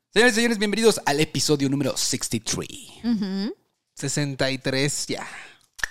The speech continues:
Speaker 1: Casi llegamos al sesenta y nueve.
Speaker 3: Ese episodio del sesenta y nueve hay que invitar a cositas bonitas, ¿no?
Speaker 2: Ándale.
Speaker 1: <laughs> Otra vez. A que regale ahí algo, otra, otra de sus cosillas.
Speaker 2: Ahora
Speaker 3: Ahora
Speaker 2: pintura
Speaker 3: que
Speaker 1: No, ya
Speaker 2: comestible.
Speaker 1: cómprenle, ya cómprenle, este,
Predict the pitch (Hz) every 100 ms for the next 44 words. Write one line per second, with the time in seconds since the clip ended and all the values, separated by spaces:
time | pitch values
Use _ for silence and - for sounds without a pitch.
0 | - 120 127 113 98 110 117 104 104 98
1 | 92 90 87 87 90 107 110 - - -
2 | - 170 180 214 214 196 156 - 190 190
3 | 165 139 143 156 175 - 180 - 175 180
4 | 139 139 151 165 131 131 160 156 156 220
5 | - _ _ _ 220 226 269 285 - -
6 | - 151 160 165 - - 381 370 349 320
7 | 320 - 120 120 131 139 131 127 139 135
8 | 135 127 127 127 135 _ 123 123 107 95
9 | 92 - 117 113 - 202 226 156 156 143
10 | 240 - 233 160 180 240 180 175 143 120
11 | 110 117 143 139 120 95 90 90 - 87
12 | 80 90